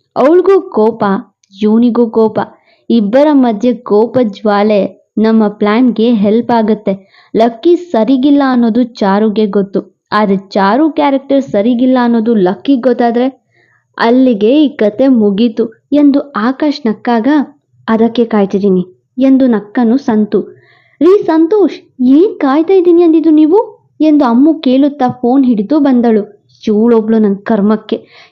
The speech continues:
ಎಂದು ಮನ್ಸಲ್ಲೇ ಮಾತಾಡಿ, "ಅದೇ ಕಣ್ರಿ, ಲಕ್ಕು-, ಲಕ್ಕಿ ಚಾರು ಜೊತೆ ಊಟ ಮಾಡೋಕೆ" ಎಂದು ಮ್ಯಾನೇಜ್ ಮಾಡಿದಾಗ, "ನೀವೇನ್ರಿ ಊಟಕ್ಕೆ ಬಂದಿದ್ದೀರಾ ಅನ್ಸುತ್ತೆ, ಬನ್ನಿ ಸೆಲ್ಫಿ ತಗೊಳ್ಳೋಣ"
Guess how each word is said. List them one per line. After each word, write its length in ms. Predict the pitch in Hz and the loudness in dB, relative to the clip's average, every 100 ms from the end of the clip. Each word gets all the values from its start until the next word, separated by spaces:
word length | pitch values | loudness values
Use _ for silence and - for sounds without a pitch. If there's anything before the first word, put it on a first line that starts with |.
| - | 0
ಎಂದು 260 | 349 330 | 2 4
ಮನ್ಸಲ್ಲೇ 520 | 294 233 262 330 311 294 | 2 2 0 0 0 2
ಮಾತಾಡಿ, 680 | 247 226 226 277 302 - - 269 - - | 0 -2 -2 0 -2 -4 -20 -14 -6 -2
"ಅದೇ 260 | 240 320 | 0 0
ಕಣ್ರಿ, 560 | 349 311 247 226 220 - 202 | 2 0 2 2 -2 -4 -2
ಲಕ್ಕು-, 720 | 226 233 - 302 - _ - | -2 -2 -2 -4 -4 _ -2
ಲಕ್ಕಿ 440 | 226 226 226 311 | -2 -2 -2 -2
ಚಾರು 400 | 294 - 233 233 | -2 -2 -2 0
ಜೊತೆ 420 | 247 254 240 254 240 | 0 0 0 0 -2
ಊಟ 320 | - 254 277 | -2 -2 2
ಮಾಡೋಕೆ" 800 | 254 233 220 220 311 330 _ _ - | 2 2 0 0 -4 -4 _ _ -2
ಎಂದು 280 | 285 269 269 | 0 2 2
ಮ್ಯಾನೇಜ್ 460 | 220 202 269 269 | 2 2 0 0
ಮಾಡಿದಾಗ, 440 | 247 226 220 214 208 311 - - | -2 -2 0 -2 0 -2 -4 0
"ನೀವೇನ್ರಿ 720 | 359 403 403 320 233 214 285 - 370 294 | 2 4 2 2 2 0 -2 -6 -10 -2
ಊಟಕ್ಕೆ 460 | 285 339 370 370 370 | 0 0 -2 0 0
ಬಂದಿದ್ದೀರಾ 540 | 311 294 302 320 311 | 2 2 2 0 2
ಅನ್ಸುತ್ತೆ, 720 | 294 294 285 339 320 233 - - | 0 0 -2 0 0 -2 -6 -2
ಬನ್ನಿ 520 | 254 285 320 285 - - | 2 2 2 0 -8 -4
ಸೆಲ್ಫಿ 300 | 247 254 302 | -2 0 -2
ತಗೊಳ್ಳೋಣ" 440 | 302 247 254 240 | 0 0 0 0